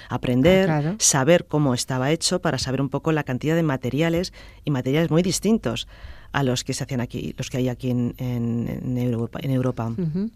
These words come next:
Speaker 1: Eh, desde hace un par de años también otra compañera está con, eh, la pintura mural del Palacio de Zalduendo, que es un trabajo a largo plazo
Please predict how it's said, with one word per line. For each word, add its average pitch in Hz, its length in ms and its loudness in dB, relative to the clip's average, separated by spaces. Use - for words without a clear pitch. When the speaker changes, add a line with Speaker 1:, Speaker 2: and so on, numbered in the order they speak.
Speaker 1:
Eh, 139 680 4
desde 135 240 2
hace 160 80 -2
un 151 80 0
par 156 140 0
de 151 80 2
años 156 240 2
también 143 240 0
otra 147 160 -2
compañera 139 380 0
está 147 320 -2
con, 135 360 0
eh, 123 340 -2
la 127 140 -4
pintura 135 280 0
mural 147 360 2
del 139 320 2
Palacio 120 300 -4
de - 60 -6
Zalduendo, 135 540 0
que - 80 -10
es - 60 -8
un 139 80 -2
trabajo 131 480 -2
a - 100 -4
largo 131 260 0
plazo 170 640 2